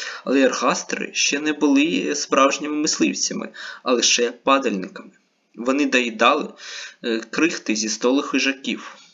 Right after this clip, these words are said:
Виробництво знарядь праць було вдосконалено, з'явилися кам'яні рубила або по-науковому біфаси. Але їх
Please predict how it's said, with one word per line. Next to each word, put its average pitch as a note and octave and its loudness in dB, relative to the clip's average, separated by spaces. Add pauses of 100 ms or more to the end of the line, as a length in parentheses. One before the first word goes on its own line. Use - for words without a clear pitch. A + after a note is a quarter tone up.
(380)
Виробництво C3 -2
знарядь B2 -2
праць - -4
було A#2+ 4
вдосконалено, C3 -2
з'явилися C3+ 0
кам'яні A#2+ -2
рубила C#3 0 (180)
або A#2 -2
по-науковому A#2+ -2 (120)
біфаси. - -2 (1300)
Але C#3+ 0
їх D3+ -2